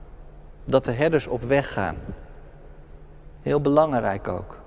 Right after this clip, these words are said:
Ze zijn onder de indruk van het licht, zeker. Maar ze hebben er niet genoeg aan. Ze worden door de uitnodiging van de engel in beweging gezet. En het evangelie brengt hen uiteindelijk daar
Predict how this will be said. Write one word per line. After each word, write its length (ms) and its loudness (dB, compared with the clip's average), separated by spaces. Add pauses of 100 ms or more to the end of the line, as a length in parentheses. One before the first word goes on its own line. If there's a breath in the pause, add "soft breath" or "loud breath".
(1080 loud breath)
Ze 160 -2
zijn 240 8
onder 200 6
de 140 6
indruk 380 8
van 140 6
het 140 4
licht, 380 6
zeker. 520 6 (1120 loud breath)
Maar 120 2
ze 100 2
hebben 280 6
er 260 6
niet 280 -2
genoeg 420 0
aan. 220 -2 (1400 soft breath)
Ze 220 2
worden 300 6
door 140 6
de 220 6
uitnodiging 720 4
van 160 0
de 200 2
engel 440 2 (400 loud breath)
in 200 6
beweging 720 8
gezet. 520 0 (180)
En 140 2
het 200 -4
evangelie 840 4
brengt 500 4
hen 380 0
uiteindelijk 840 4
daar 480 6